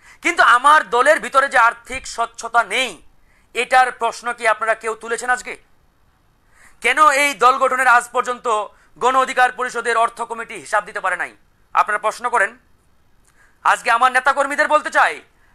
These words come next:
আপনারা আর্থিক এই স্বচ্ছতার প্রশ্ন করেন যে দল গঠনের দু বছর হতে যাচ্ছে, এই দু বছরে আমরা কেন আজ পর্যন্ত একটা স্বচ্ছ সঠিক হিসাব পেলাম না?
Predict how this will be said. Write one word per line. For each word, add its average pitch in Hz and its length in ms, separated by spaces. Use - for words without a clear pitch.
আপনারা 240 520
আর্থিক 220 720
এই 233 160
স্বচ্ছতার 208 580
প্রশ্ন 208 340
করেন 170 280
যে 180 180
দল 226 280
গঠনের 220 520
দু 294 100
বছর 311 320
হতে 247 140
যাচ্ছে, 180 400
এই 277 340
দু 196 240
বছরে 233 480
আমরা 220 400
কেন 247 380
আজ 254 220
পর্যন্ত 208 340
একটা 196 220
স্বচ্ছ - 580
সঠিক 247 420
হিসাব 208 340
পেলাম 170 240
না? 127 200